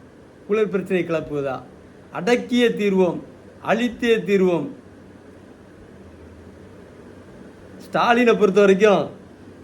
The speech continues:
அவர் வந்து கலைஞரின் வாரிசு என்று சொல்வதை விட ஜெயலலிதாவின் வாரிசு என்று தான் சொல்ல வேண்டும். இந்த ஆக்ரோஷமான, அசிங்கமான நடவடிக்கைகளை செய்வது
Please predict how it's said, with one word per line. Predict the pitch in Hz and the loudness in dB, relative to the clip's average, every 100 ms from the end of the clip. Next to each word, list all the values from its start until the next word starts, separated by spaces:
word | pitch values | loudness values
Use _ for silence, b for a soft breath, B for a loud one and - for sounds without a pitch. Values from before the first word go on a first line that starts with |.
| - - - - | -20 -20 -20 -8
அவர் | 185 185 | -2 0
வந்து | 196 226 208 190 180 165 151 143 - - - | 2 4 6 6 2 -2 -4 -8 -12 -18 -6
கலைஞரின் | 190 226 262 254 233 208 | -2 0 2 2 2 2
வாரிசு | 202 208 196 202 | 2 2 0 -2
என்று | 185 | -2
சொல்வதை | 180 185 185 170 | -2 -2 0 0
விட | 170 190 170 - - - - - - - | 0 2 0 -2 -12 -20 -20 -20 -20 -2
ஜெயலலிதாவின் | 147 233 262 254 233 214 202 | 4 4 4 2 2 2 2
வாரிசு | 190 185 - | 2 2 -2
என்று | 180 165 | -6 -4
தான் | 180 170 | -4 -4
சொல்ல | 165 | -6
வேண்டும். | 151 131 131 - - - - - - - - - - - - - - - - - - - - - - | -6 -8 -10 -18 -20 -20 -20 -20 -20 -20 -20 -20 -20 -20 -20 -20 -20 -20 -20 -20 -20 -20 -20 -20 -18
இந்த | - 175 | -4 -2
ஆக்ரோஷமான, | 165 240 - 240 240 233 214 208 208 220 226 - - - | 2 0 0 0 0 0 0 0 -2 -2 -6 -12 -20 -18
அசிங்கமான | - - 247 233 240 226 226 | -12 -4 -2 0 0 0 0
நடவடிக்கைகளை | 214 196 190 190 185 180 | 0 0 0 0 -2 -2
செய்வது | 170 175 180 190 | -4 -4 -4 -4